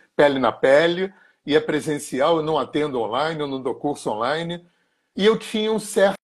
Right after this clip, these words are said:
senão com marketing digital, achava uma coisa meio americana,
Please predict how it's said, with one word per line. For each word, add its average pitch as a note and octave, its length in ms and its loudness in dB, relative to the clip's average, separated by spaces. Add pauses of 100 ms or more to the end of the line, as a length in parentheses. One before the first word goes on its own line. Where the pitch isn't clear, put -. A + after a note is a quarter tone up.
(220)
senão F3 540 -2
com F3 160 -4
marketing D3 440 -4
digital, F3 840 2
achava D3+ 340 -2
uma C3+ 180 -4
coisa D3 340 -4
meio C3 200 -4
americana, E3 1160 -6